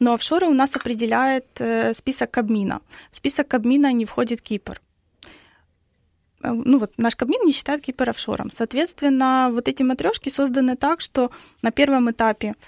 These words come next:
э, нашу украинскую телерадиокомпанию основывает киприотская, а дальше киприотскую уже британские Виргинские острова и так далее, те, которые, э, уже сильнее защищают информацию о своих, э, там, э, с, с кем они работают.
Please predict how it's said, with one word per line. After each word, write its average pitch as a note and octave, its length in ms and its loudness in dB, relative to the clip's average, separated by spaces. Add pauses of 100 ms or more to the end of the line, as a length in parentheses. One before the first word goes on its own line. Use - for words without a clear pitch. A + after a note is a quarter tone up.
(360)
э, A3 360 -2
нашу A3+ 320 0
украинскую A3 520 -4
телерадиокомпанию G#3 960 -2 (240)
основывает G#3+ 560 -2
киприотская, D#4+ 720 -2
а - 40 0
дальше C4 240 0
киприотскую C4 580 -2
уже A#3 140 -4
британские A#3 520 -4
Виргинские C#4+ 500 -6
острова A#3+ 320 -2
и A#3 40 0
так A3 160 -8
далее, D4+ 260 0
те, A#3+ 140 -6
которые, G#3+ 760 -6
э, G#3+ 320 -4 (180)
уже A3+ 160 -2
сильнее A#3 340 0
защищают G#3 640 -6
информацию C#4 600 -4
о C4+ 40 -4
своих, B3 360 -6 (840)
э, A3+ 280 -8
там, A3 360 -10
э, A3+ 200 -6
с, - 140 -8
с - 120 -14
кем A3+ 180 0
они A3+ 140 0
работают. A3 480 -6